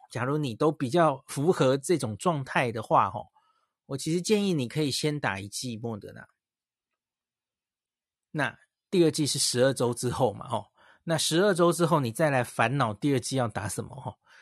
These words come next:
那怎么说呢？呃，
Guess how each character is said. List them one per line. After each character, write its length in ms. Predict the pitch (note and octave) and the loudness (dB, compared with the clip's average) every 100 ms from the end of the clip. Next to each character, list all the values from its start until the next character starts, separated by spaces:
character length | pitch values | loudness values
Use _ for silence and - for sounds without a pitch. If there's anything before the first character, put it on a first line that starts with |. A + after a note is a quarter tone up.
| _ _ _ _ _ _ | _ _ _ _ _ _
那 100 | F3 | -8
怎 160 | - C#3+ | 0 0
么 100 | D3 | 2
说 260 | - F#3+ | 4 6
呢？ 260 | F#3+ F#3 F3+ _ _ _ _ - | 6 4 0 _ _ _ _ -6
呃， 720 | D3+ C#3+ C3 A#2 A2 A#2+ | -2 0 0 -2 -6 -12